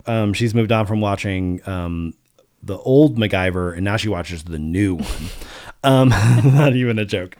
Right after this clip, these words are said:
Speaker 1: Uh, <laughs> um, anyway, uh, she, but th-, th-, that's kind of what I was taught. I was like, "Women can't hold positions of power in the church. It's,
Speaker 2: Yeah.
Speaker 1: it's not the way God wanted it," and all this stuff like that. And, um, which,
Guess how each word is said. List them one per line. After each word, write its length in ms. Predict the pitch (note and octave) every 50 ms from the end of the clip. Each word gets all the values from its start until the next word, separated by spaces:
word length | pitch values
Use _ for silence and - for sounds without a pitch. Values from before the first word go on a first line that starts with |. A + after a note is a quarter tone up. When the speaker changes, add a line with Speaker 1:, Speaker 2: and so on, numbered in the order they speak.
| - G3+ F#3+ G3+ E3+ G#2 -
Speaker 1:
Uh, 300 | - C3+ B2 A#2+ A#2+ B2+ B2 - - - - - - -
<laughs> 1040 | E4 - - - - - - - - - - _ - - - G3+ G3+ F#3+ E3 B2+ -
um, 320 | A#2 A#2+ A2 F#2+ F#2+ F#2 - - - - _ _ -
anyway, 340 | C#3+ D3 B2 G2 F2+ E2+ - -
uh, 200 | D3 D3 B2+ - - - -
she, 680 | - - - C3 B2+ A#2+ A#2 A#2 A#2 A2+ A#2 A#2 - _ _ _ _ _ _
but 180 | C#3 C#3+ C#3 C#3
th-, 120 | D#3 D#3
th-, 160 | D3+ D3+ C3+
that's 200 | B2+ C#3 C3+ C3+
kind 180 | - - C#3 B2+
of 60 | A#2
what 100 | A#2 A2+
I 100 | G#2+ G2+
was 160 | G2 G2 F#2
taught. 160 | - - C#3
I 40 | C#3
was 100 | B2 A2
like, 120 | G#2+ G2+ F#2
"Women 280 | G#2+ G#2+ G#2+ G#2 G#2
can't 240 | G2+ - G#2+ G2 F2+
hold 260 | E2+ G2 F#2+ F2+ F2
positions 440 | F#2+ E2+ F2+ G2 F2+ E2+ F#2+ F2+ E2
of 120 | F2 D#2+
power 320 | - - F2+ F2+ F2 E2+ E2
in 100 | E2 D#2+
the 80 | E2
church. 380 | D#2+ - A2+ A2 G#2+ G2+ - - -
It's, 280 | - G2 F#2 D#2+ - -
Speaker 2:
Yeah. 40 | - -
Speaker 1:
it's 180 | G2 F2+ - -
not 220 | G#2 F#2+ F#2 F2+
the 60 | -
way 220 | F#2 F2+ E2 E2 D#2+
God 260 | D#2 - D#2+ D#2 D2+
wanted 340 | D#2+ A2 D3 D#3 D#3 D3+ D#3
it," 200 | D#3 D3+ D3+ D3+ -
and 100 | A#2+ A2
all 80 | G#2 G2+
this 120 | A2 G#2
stuff 140 | - A2+ G2
like 120 | G#2 F#2+ -
that. 220 | F#2+ F2+ F2+ E2
And, 140 | E2 D#2+ D#2 - - - - - - - - -
um, 260 | G#2 G2+ G2 F#2 F#2
which, 240 | A2 A2 G#2+ -